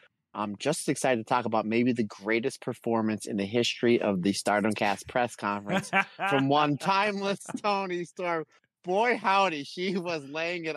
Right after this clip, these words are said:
Speaker 1: on, and, uh, you know, obviously made mentions to us. Again, we'll get into it, but brother, I'm doing well. How's everything with you? How you feeling? Are the ribs getting any better, sir? That's what the public wants to know. So we need to know, buddy. Are we,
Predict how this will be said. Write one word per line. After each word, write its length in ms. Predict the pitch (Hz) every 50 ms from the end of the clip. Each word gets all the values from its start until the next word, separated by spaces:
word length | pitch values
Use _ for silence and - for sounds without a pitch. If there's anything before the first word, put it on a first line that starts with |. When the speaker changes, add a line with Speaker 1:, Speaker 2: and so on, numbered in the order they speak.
| 139 143
Speaker 1:
on, 280 | 151 151 156 160 170 -
and, 260 | 175 180 156 139 135
uh, 240 | 139 139 135 135 135 - _ _ _ _ _ _
you 140 | - 165 165
know, 180 | 160 156 147 143
obviously 500 | 143 147 160 170 170 175 - - 170 151 151 151 147 147 _ _ _ _ _ _ _ _ _ - 160
made 180 | 160 156 147
mentions 560 | 147 165 185 208 - - 247 226 214 - - -
to 160 | - 175 160
us. 260 | 151 143 139 - - 175
Again, 300 | 190 175 151 117 123 113
we'll 80 | 143 139
get 100 | 139 123
into 140 | 123 -
it, 40 | 127
but 120 | 113 131 127
brother, 280 | - 175 170 160 160 - - - - _ -
I'm 260 | - 156 170 180 180
doing 320 | 160 151 165 160 151 147 139
well. 280 | 131 139 139 135 131
How's 240 | 139 147 160 160 147
everything 340 | 165 156 151 151 - 151 139
with 120 | 135 127
you? 180 | 123 131 135 131
How 100 | 135 139
you 160 | 139 135 131
feeling? 300 | - - 139 135 127 120
Are 80 | 117 113
the 80 | 117
ribs 260 | 113 117 139 143 135 -
getting 260 | - 135 127 120 113
any 260 | - 120 120 123 120
better, 280 | 110 113 104 87 82 85
sir? 300 | - - - 82 78 80
That's 280 | 120 135 156 - -
what 140 | 196 190 190
the 160 | - 190 175 156 _ - - _ _ _ _ -
public 400 | - - 220 214 175 165 135 -
wants 280 | 147 131 127 123 - -
to 40 | -
know. 200 | 123 120 110 107
So 140 | 117 - 180 -
we 240 | 151 156 208 214 208
need 220 | 196 196 190 165
to 60 | 151
know, 280 | 139 143 151 156 135 101
buddy. 260 | 90 92 90 92 92
Are 40 | 98
we, 100 | 107 117